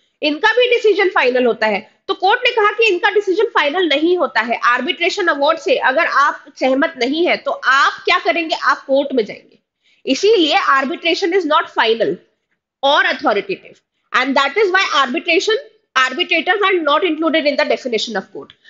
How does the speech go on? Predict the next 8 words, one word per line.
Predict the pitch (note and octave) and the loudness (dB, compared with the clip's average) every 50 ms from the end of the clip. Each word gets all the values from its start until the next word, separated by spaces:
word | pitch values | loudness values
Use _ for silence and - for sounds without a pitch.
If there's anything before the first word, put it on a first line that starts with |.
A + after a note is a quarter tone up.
| - _ _ - | -20 _ _ -4
तो | F4 | -2
देखो, | C#4+ F4+ F4 A4+ A#4+ A#4+ F4+ F4+ | -2 2 2 2 2 2 2 2
हरदया, | D4+ D4+ C4+ F4 E4+ F4+ F#4 - - F5 - - C#4+ | 2 2 2 2 2 4 2 0 -2 -4 -8 -6 -2
हर, | B3 D4+ D4 C4+ | 0 0 0 0
अ, | - - - B3 B3+ B3+ B3+ B3+ A#3 D4 | -2 0 2 2 4 4 2 2 2 2
हरालाल | D4 C#4+ D4+ D#4+ E4 F4 F4 F4 F4 G4 | 2 2 2 2 2 2 2 2 2 2
सिंह | F#4+ - E4 D4+ E4 E4+ | 0 0 -2 -2 0 0
versus, | D4+ C#4 - E4+ F4+ C5 - | 0 0 0 -2 -4 -4 -4